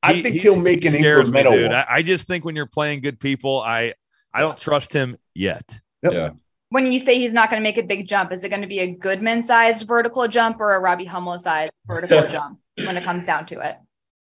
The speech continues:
Speaker 2: Man, Jeff, well, first of all, Jeff just hating on the work that Coleman Hawkins has put in this summer. Not
Speaker 1: No,
Speaker 2: that
Speaker 1: I'm,
Speaker 2: much,
Speaker 1: I'm
Speaker 2: though.
Speaker 1: just saying, people got him as, like, this big breakout guy who's gonna go from averaging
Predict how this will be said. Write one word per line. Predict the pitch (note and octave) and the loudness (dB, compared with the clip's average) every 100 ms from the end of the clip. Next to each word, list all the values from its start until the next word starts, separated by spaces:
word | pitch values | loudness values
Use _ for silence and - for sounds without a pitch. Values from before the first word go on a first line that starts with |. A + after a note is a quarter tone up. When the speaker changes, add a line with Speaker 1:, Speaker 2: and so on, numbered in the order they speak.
| _ _ | _ _
Speaker 2:
Man, | - C#3 | -2 0
Jeff, | C3+ F3 - | 4 2 2
well, | A#2+ | -6
first | G#2+ A#3+ | 2 2
of | - | 2
all, | C3+ | -2
Jeff | G2+ D#3 F3+ | 2 2 2
just | D#3+ - | -4 0
hating | C#3+ F3 D3+ | 0 2 0
on | C3 | -2
the | |
work | A#2 C#3+ D#3 | 0 0 0
that | B2+ | -4
Coleman | - C#3 C#3 | -4 -2 -2
Hawkins | A#2+ C#3+ D3+ A2+ | -2 -2 -4 -12
has | G2+ | -8
put | B2 | -4
in | C3 | -4
this | D3+ A2 | -4 -8
summer. | A2 F#2 F#2+ G2 | -8 -6 -8 -4
Not | G2+ E3 | 2 6
Speaker 1:
No, | C4 | 8
Speaker 2:
that | C4 | 8
Speaker 1:
I'm, | A3+ | 8
Speaker 2:
much, | F#3 F#3 | 6 4
Speaker 1:
I'm | F#3+ G3+ | 2 2
Speaker 2:
though. | |
Speaker 1:
just | G3+ B3+ - | 0 -2 -2
saying, | - A#3+ A#3+ E3 G#2 - _ | 2 4 6 2 0 -10 _
people | A#3+ A#3 A#3+ | -4 2 2
got | G3 G3 G3 | 6 6 6
him | |
as, | F3+ E3+ | 4 4
like, | D#3+ D#3 | 0 0
this | D3+ | -2
big | B2+ D#3 D3+ A#2+ | 0 0 0 2
breakout | C3+ C#3+ C#3 B2+ A#2+ - _ | 2 2 4 4 4 0 _
guy | C#3 C#3+ B2+ G2 | 0 4 4 2
who's | G2 A2+ - | -2 -4 -2
gonna | C#3+ B2 | 0 0
go | G#2 C3+ C3 B2+ | 4 6 6 4
from | B2+ A#2 | 0 2
averaging | A#2 B2 A#2+ A#2 A#2+ | 2 2 -2 -2 -4